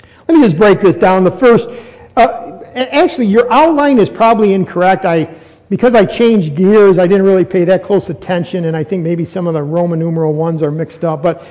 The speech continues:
basically, Roman numeral one is this, the wrath of God. Let's just look at the wrath of God. Let's just kind of expound on that for a moment. Again, the word wrath is from the word, Greek word orge.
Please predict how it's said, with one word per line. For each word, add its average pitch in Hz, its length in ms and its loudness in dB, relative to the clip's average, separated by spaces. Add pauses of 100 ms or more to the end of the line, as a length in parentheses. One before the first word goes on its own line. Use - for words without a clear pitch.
(300)
basically, 277 420 4
Roman 220 280 6
numeral 190 320 4
one 185 200 2
is 156 140 -4
this, 190 260 2
the 175 120 -2
wrath 185 320 0
of 151 100 -4
God. 151 180 -2
Let's 247 180 2
just 330 160 0
look 269 180 2
at 240 100 0
the 202 80 2
wrath 190 280 2
of 175 60 -4
God. 139 260 -4 (840)
Let's 240 200 0
just - 180 0
kind 226 220 0
of 175 80 -2
expound 190 540 0
on 165 140 -2
that 160 240 -6
for 165 120 -8
a 143 40 -6
moment. 135 500 -10 (2000)
Again, 233 480 2
the 208 100 0
word 294 380 4
wrath 247 580 2
is - 120 0
from 233 180 2
the 208 120 2
word, 214 340 4
Greek 220 240 -2
word 190 340 2
orge. 214 640 0